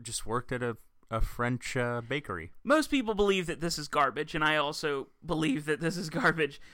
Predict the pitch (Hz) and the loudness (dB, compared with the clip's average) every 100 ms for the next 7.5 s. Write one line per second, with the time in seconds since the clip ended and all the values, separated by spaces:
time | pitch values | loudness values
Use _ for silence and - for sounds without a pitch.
0 | - 180 170 180 190 190 180 170 156 147 | -2 -2 0 0 4 6 6 6 4 0
1 | 143 - 165 - 156 262 - 143 160 147 | -4 0 2 4 2 2 2 4 4 2
2 | 139 139 135 117 160 185 - - - - | 2 0 -2 -4 -4 -4 -6 -8 -14 -14
3 | - - _ _ _ - _ _ - - | -18 -20 _ _ _ -20 _ _ -20 -8
4 | 160 156 143 160 175 156 156 151 120 143 | -6 -2 -4 -2 -2 -2 -2 -6 -8 -10
5 | 123 113 120 95 95 - 98 - - 95 | -12 -10 -12 -14 -6 -2 -2 -4 -14 -14
6 | 78 160 - - - - _ 135 - 131 | -12 -12 -12 -12 -14 -20 _ -10 -6 -6
7 | 143 135 160 151 143 | -2 0 2 0 -2